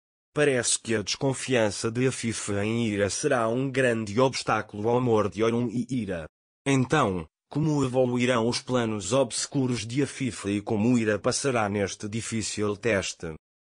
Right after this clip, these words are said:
A proteção de Neva por Ira durante os tempos difíceis de Afife indica um período inesperado. Esta situação aprofundará ainda mais os sentimentos contraditórios de Neva em relação a Ira.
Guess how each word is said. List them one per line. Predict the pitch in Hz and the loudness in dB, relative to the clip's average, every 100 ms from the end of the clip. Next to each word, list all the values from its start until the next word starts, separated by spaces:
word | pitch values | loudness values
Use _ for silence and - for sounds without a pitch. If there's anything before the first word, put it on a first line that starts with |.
| _ _ _ - | _ _ _ -6
A | 107 | -4
proteção | - 151 151 143 - 117 101 | -2 -2 2 2 2 0 0
de | 101 | -2
Neva | 120 120 104 107 | 0 0 0 0
por | 110 107 | 0 -2
Ira | 104 104 | -2 -2
durante | 127 123 110 107 | 0 0 0 -2
os | 110 123 | -4 -2
tempos | - 110 98 98 | 0 0 -2 -6
difíceis | 123 131 - 107 110 107 98 | -4 -4 -4 -4 -2 -2 -2
de | 92 110 | -4 -4
Afife | - 135 107 - | -4 -6 -4 -2
indica | 98 110 117 98 117 | -2 0 -2 0 0
um | 117 131 | 0 0
período | 131 131 139 127 107 98 | 0 0 2 0 0 0
inesperado. | 127 135 - 104 104 85 73 71 _ _ _ - | 0 0 -4 -4 -2 -2 -6 -10 _ _ _ -2
Esta | 131 - 117 | -2 0 -4
situação | 104 - 147 143 135 - 90 87 | -4 -4 -4 -2 -2 0 0 0
aprofundará | 101 110 - 160 160 143 123 | -2 -6 -2 2 4 4 2
ainda | 120 120 120 117 | 2 0 2 2
mais | 113 110 95 | 2 0 -2
os | 110 104 - | -4 -2 0
sentimentos | 165 143 160 139 117 117 - | 0 0 0 0 -2 -6 -2
contraditórios | 156 151 147 147 139 120 104 98 | -2 0 -2 0 2 2 0 -4
de | 104 | -4
Neva | 123 117 95 104 107 | 0 0 2 0 0
em | 120 123 | 0 0
relação | 127 131 - 113 104 | 0 0 2 0 0
a | 113 | 0
Ira. | 123 101 87 | -2 -2 -6